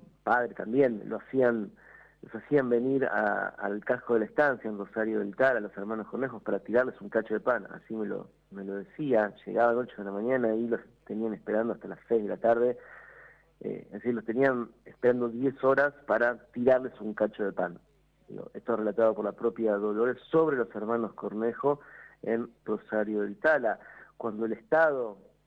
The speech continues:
encuentra la situación de estos trabajadores que recibían cuatrocientos cincuenta pesos por parte de Juan Diego Echeverre y, y Leonor Eche-, eh, Barbero, que eran los que más trato tenían con ellos, bueno, tanto, eh,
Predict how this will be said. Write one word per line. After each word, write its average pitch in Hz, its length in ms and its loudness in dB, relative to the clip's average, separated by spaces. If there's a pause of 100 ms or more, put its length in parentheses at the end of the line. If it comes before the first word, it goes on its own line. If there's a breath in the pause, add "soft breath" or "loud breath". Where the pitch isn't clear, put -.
(280)
encuentra 110 800 2
la 101 100 0
situación - 340 -6
de 110 40 -2
estos 101 160 -10
trabajadores 117 520 2
que 92 260 -6 (240)
recibían 107 520 -4
cuatrocientos 98 580 -10
cincuenta 101 400 -6
pesos 101 340 -8
por 92 220 -10
parte 104 400 -2
de 90 260 -10 (520 soft breath)
Juan 104 180 -6
Diego 101 200 -4
Echeverre 104 460 -2
y, 98 220 -6
y 101 80 -16
Leonor 101 460 -2
Eche-, 101 420 -12
eh, 98 260 -10
Barbero, 107 480 2
que - 60 -12
eran 98 260 -10 (240)
los - 180 -20
que 98 200 -14 (140)
más 104 240 -8
trato 117 320 2
tenían 113 320 -4
con 120 200 4
ellos, 156 340 2 (600 loud breath)
bueno, 117 220 2 (500)
tanto, 113 1000 4
eh, 107 240 -6